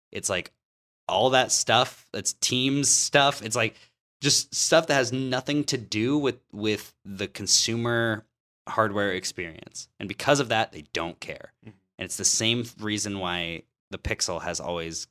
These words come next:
Speaker 1: been blundering for years and years and years, is because Google makes all of it, it prints money through AdSense, it prints money through cloud. Like, Apple's the only company that really makes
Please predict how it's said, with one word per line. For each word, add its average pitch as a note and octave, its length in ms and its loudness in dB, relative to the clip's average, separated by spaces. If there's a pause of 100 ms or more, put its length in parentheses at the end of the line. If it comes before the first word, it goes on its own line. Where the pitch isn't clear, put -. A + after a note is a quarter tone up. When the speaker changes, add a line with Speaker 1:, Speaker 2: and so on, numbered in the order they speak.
(140)
Speaker 1:
been D#2+ 220 -8
blundering E2 640 -8
for - 120 -10
years F2 300 -6
and E2 100 -10
years E2 180 -10
and D#2+ 100 -12
years, G#2 340 -4
is - 60 -12
because F2 520 -10 (720)
Google G2 400 -4
makes F#2+ 300 -4
all E2+ 200 -6
of F2+ 80 -8
it, - 80 -8
it - 240 -12
prints - 380 -2
money A2 400 -2
through F2 560 -6 (260)
AdSense, D3 880 -2
it - 100 -12
prints F#2+ 240 -8
money G2 160 -6
through E2 160 -12
cloud. C3+ 640 2 (580)
Like, G#2+ 380 2 (640)
Apple's D3+ 360 4
the B2+ 120 2
only B2 320 0
company B2+ 340 -4
that E2 180 -6
really G#2+ 520 -2
makes F#2+ 400 -4